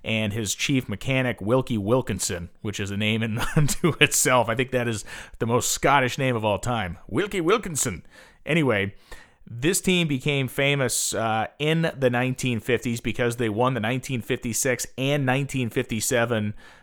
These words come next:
uh, twenty-four Hours of Le Mans races. And they also competed in some Formula One style competition as well. But, um, they were also famous for their race transporter, which was an awesome truck, which we could get into for a whole different, uh,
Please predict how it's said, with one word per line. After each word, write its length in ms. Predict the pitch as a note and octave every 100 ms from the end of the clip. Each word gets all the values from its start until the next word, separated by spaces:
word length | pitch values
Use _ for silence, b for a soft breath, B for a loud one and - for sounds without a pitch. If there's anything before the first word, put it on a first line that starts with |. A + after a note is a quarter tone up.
| B
uh, 140 | A2 G2
twenty-four 400 | - C3 A2 B2+
Hours 240 | A#2+ A2
of 160 | A2+ G#2
Le 80 | G2+
Mans 320 | G#2+ A2+ G2
races. 520 | G#2 F2 - - - -
And 600 | A#2 A2 A2 A2 G#2 G2 B B B
they 140 | - A2+
also 320 | A#2 A2+ A#2+
competed 380 | A2+ G#2 A2+ A2
in 100 | G#2
some 160 | G#2+
Formula 420 | F#2+ A#2+ A2 G#2+ G2
One 280 | G#2+ G#2+
style 320 | G2+ G#2+ G2 -
competition 580 | A2 F#2+ - G#2 -
as 100 | F2
well. 380 | F#2+ G#2+ E2+ -
But, 320 | - A#2+ F2 - b b b -
um, 260 | G#2+ G2+
they 100 | G#2+
were 80 | B2+
also 240 | E3 E3 A#2
famous 320 | C3 A#2+ G#2
for 180 | - A#2+
their 200 | G#2+ G#2
race 260 | A2+ B2
transporter, 640 | - A2+ F#2+ - A2+ G#2 F#2+
which 240 | G2+ -
was 280 | A2+ G#2 F#2+
an 120 | G2 - - -
awesome 400 | B2 C3+ - F2
truck, 360 | - G#2+ F#2+ -
which 160 | G2+
we 120 | G#2+
could 160 | G#2 G2+
get 100 | A2
into 300 | G#2+ - G#2+
for 180 | - G2
a 60 |
whole 180 | G2 G#2
different, 540 | G2+ G2 - F#2+ F2 G2
uh, 240 | F2+